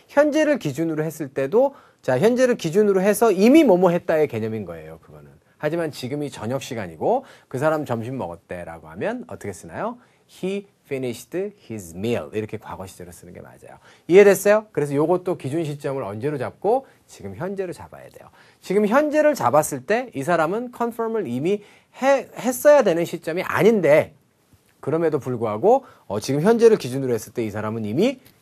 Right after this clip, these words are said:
자, 컨펌을 해봤습니다. 이런 얘기예요. 이해되셨죠? 그래서 내가 이미 컨펌을 했습니다.라고 하는 뉘앙스가 자, 바로 우리에게 현재 완료했을 때 어떤 느낌을 주는지까지 느낄 수 있다면 정말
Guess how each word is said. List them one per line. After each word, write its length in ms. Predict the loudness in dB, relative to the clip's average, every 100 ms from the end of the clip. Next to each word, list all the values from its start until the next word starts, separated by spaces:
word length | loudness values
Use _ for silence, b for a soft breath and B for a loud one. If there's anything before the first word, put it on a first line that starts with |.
| _
자, 240 | -14 -14 -12
컨펌을 540 | -14 -12 -12 -12 -14 b b _ -16
해봤습니다. 760 | -10 -10 -10 -16 -16 -14 -14 -10
이런 240 | -10 -12
얘기예요. 360 | -18 -20 -20 _
이해되셨죠? 720 | 4 6 6 4 0 -2 -4 -8
그래서 160 | -14 -10
내가 280 | -8 -6
이미 320 | -6 -6 -6 -6
컨펌을 600 | -6 -6 -6 -6 -6 -8
했습니다.라고 880 | -10 -10 -8 -4 -2 0 -2 -2
하는 240 | -4 -4 -2
뉘앙스가 1300 | 2 6 6 4 -2 -2 0 2 4 4 4 4 -2 _ _ _ b b b b b b _
자, 340 | _ -20 -20 -20
바로 220 | -18 -14 -12
우리에게 560 | -10 -10 -8 -8 -10 _ _ _ -8
현재 180 | -4 0
완료했을 500 | 0 -2 -4 -8 -12
때 100 | -6
어떤 520 | 2 2 2 -2 -2 -2
느낌을 360 | -6 -10 -10
주는지까지 600 | -12 -14 -14 -14 -12 -10
느낄 240 | -10 -8 -10
수 140 | -10
있다면 280 | -14 -12 -12
정말 260 | -12 -14